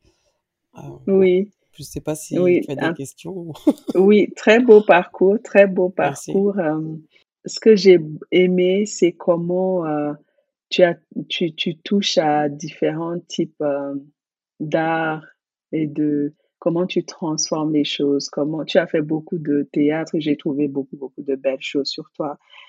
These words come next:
Speaker 2: Mais, euh, j'aimerais qu'on centre la discussion sur le livre.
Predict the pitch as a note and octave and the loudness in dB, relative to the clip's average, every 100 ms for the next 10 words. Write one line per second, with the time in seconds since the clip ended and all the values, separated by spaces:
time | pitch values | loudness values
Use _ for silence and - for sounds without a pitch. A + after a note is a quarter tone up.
0 | _ _ _ - E3 D#3+ D#3 D#3 D#3 E3+ | _ _ _ -6 0 2 2 2 0 0
1 | E3 F#3 A3 G#3 F#3 E3+ F3 D3+ D3+ - | 0 0 0 -2 -2 -4 0 0 -2 -4
2 | - D#3+ E3 - E3+ D3+ C#3+ D3 D#3 D3+ | -4 -4 -6 -4 -2 0 -2 -2 -2 -2
3 | E3+ | -6